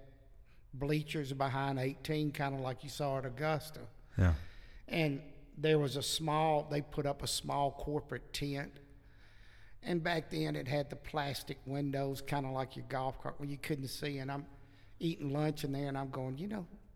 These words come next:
Speaker 1: I just don't see this working."
Speaker 2: Right.
Speaker 1: Who's gonna wanna go to a golf cart course in a tournament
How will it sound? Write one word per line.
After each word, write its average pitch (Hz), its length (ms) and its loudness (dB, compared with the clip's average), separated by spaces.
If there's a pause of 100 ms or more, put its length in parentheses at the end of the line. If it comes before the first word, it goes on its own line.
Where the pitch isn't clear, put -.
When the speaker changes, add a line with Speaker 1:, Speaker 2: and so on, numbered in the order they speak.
Speaker 1:
I 156 60 -8
just - 300 -2
don't 156 260 -2
see 156 220 0
this 139 260 -2
working." 123 480 -6 (140)
Speaker 2:
Right. 87 240 2 (140)
Speaker 1:
Who's 202 220 2
gonna 165 200 2
wanna 151 220 2
go 143 220 2
to 143 180 -2
a 117 40 -6
golf 131 420 2
cart 120 360 -4 (500)
course 165 400 4
in 139 140 0
a 117 60 -2
tournament 156 540 2